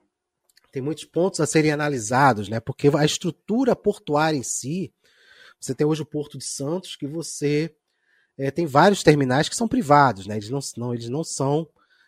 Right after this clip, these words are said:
é, é, públicos, né? Então, existem, existem várias situações que precisam ser analisadas quando se fala em desesta-,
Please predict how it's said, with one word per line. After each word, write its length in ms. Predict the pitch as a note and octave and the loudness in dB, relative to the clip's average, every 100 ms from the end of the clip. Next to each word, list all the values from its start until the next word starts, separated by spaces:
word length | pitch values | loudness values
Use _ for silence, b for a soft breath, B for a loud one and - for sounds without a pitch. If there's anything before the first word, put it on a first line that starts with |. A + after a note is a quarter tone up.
| b | b
é, 520 | A#2 B2 A2+ A#2+ A2 | -8 -6 -4 -4 -4
é, 40 | A2 | -4
públicos, 720 | - G3 D3 - - - - _ | 0 0 0 -4 -12 -18 -20 _
né? 280 | A#2 B2 C3+ | -10 -8 -10
Então, 440 | G#2+ - A2+ B2+ C#3+ | -12 -14 -10 -6 -6
existem, 520 | A#2 C#3+ - D3 G#2+ b b b b b | -6 -8 -6 -6 -8 b b b b b
existem 320 | G#2 C3 C3+ | -10 -6 -4
várias 380 | G#2+ C3+ E3 C#3+ | 0 2 2 0
situações 680 | B2 C3 A#2+ - B2 C#3+ - | -4 -6 -6 -6 -6 -6 -8
que 380 | D3+ D3+ D3 C#3 | -8 -4 -4 -4
precisam 400 | C#3+ - C#3 C3+ | -6 -6 -6 -6
ser 160 | - | -2
analisadas 720 | C#3+ C#3 C#3+ B2+ G#2+ B2+ B2+ A#2 | -2 0 -2 -2 -2 -2 -2 -4
quando 160 | B2 | -12
se 80 | B2 | -12
fala 220 | - B2+ | -8 -6
em 60 | A#2+ | -6
desesta-, 400 | A#2+ B2+ - | -10 -12 -12